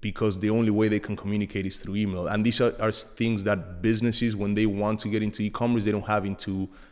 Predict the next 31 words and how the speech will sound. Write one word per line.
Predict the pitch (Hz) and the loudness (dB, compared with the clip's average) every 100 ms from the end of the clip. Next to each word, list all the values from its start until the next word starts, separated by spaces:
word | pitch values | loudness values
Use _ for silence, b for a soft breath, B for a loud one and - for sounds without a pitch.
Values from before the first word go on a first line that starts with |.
| B | B
consideration. | 107 - 95 92 101 98 87 | -4 -2 -2 0 0 -2 -6
You | 90 | -6
know, | 95 98 | -2 0
they | 101 | 0
just | 107 - | -2 -4
think | 113 110 107 | -2 0 0
that | 101 95 113 | 0 0 0
they | |
are | 107 | 0
treating | 104 127 117 110 | 0 0 0 0
literally | 110 110 107 107 101 B B B | -2 -4 -4 -4 -6 B B B
the | 107 113 | -6 -2
e-commerce | 113 - 113 110 104 | -4 -2 -2 -2 -4
place | - 110 117 123 - - | -4 -2 0 0 -4 -6
as | 104 104 - | -4 -4 -6
a | 101 101 98 92 | -6 -6 -6 -6
human | - 117 110 107 | -2 0 2 0
interaction, | 107 101 104 107 - 113 107 107 113 - - | -2 -2 2 2 0 -2 -2 -4 -8 -16 -10
uh, | 98 98 95 92 | -8 -6 -6 -6
transaction | - 98 - 110 - 139 127 | -6 -4 0 0 -2 -2 0
where | 101 104 101 | 4 6 6
the | 98 | 2
person | - 110 - 98 | 0 -2 -2 -2
comes | 107 104 | -2 -2
into | 101 - 104 | -2 -2 0
your | 101 98 - B B B | 2 2 0 B B B
store | - 113 107 107 | -4 4 6 6
and | 101 - | 2 0
purchase | 104 101 92 | -2 -2 -4
the | 95 98 | 0 4
item. | 117 139 | 4 4